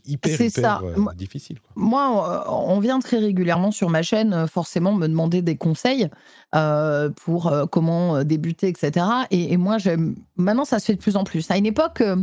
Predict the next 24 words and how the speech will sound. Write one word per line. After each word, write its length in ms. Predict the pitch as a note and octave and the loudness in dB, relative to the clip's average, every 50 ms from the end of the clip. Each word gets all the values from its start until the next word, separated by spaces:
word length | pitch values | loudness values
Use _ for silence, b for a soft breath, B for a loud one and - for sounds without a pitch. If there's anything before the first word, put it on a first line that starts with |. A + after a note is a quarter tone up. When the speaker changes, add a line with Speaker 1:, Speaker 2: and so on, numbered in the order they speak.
| F#3 B B B B B B B B B B | -2 B B B B B B B B B B
Speaker 2:
on 100 | - G3+ | -2 0
parlait 200 | F#3+ A#3+ B3 C4+ | 2 2 0 2
pas 100 | C4+ F4 | 0 0
trop 220 | E4+ - - D4+ A#3 | 0 2 2 2 4
des 100 | A3+ G3+ | 4 2
mauvais 240 | G3+ G3+ F#3+ G3 G3 | 2 2 2 0 2
côtés, 460 | G3 G3 F#3+ - A3+ G3+ G3 G3 F3+ | 2 0 0 2 2 2 2 2 2
euh, 120 | D#3+ E3 E3+ | 2 0 0
c'était 200 | - G3 F3+ G#3+ | 0 0 2 2
un 80 | G3+ G#3 | 0 2
peu 120 | A#3 A#3 | 0 0
plus 160 | G#3 - A3 | -2 -2 -2
caché, 320 | - G3+ G3 F#3 - A#3+ A3+ | 0 0 -2 0 0 -2 -2
et 60 | G#3 - | -2 0
cetera. 420 | - F#3 F3+ F#3+ F#3 G3 B3 F#4 B B B B | -2 0 0 0 0 0 0 -2 B B B B
Speaker 1:
Mm. 120 | G#2 G#2 G3+ | 0 2 2
Speaker 2:
Moi, 100 | F#3+ A3+ B3+ | 2 2 2
j'ai 140 | A3+ G3 | 0 0
toujours, 360 | - - B3 C#4 D4+ C#4 B3+ G3+ | 0 0 0 0 2 2 2 2
euh, 40 | |
démystifié 640 | F#3+ F#3+ A3 A3+ B3 A3+ - - A#3 - - G#3+ G#3 | 2 2 2 0 0 -2 -2 -4 -4 0 0 0 0
ça. 240 | - B3 B3 D4 D#4+ - | 0 0 0 0 2 0
Et 60 | A3 | 0
surtout, 520 | G3 - B3+ - - - - E4+ F#4 F#4+ | 0 0 -2 -2 -2 -2 -2 0 0 -2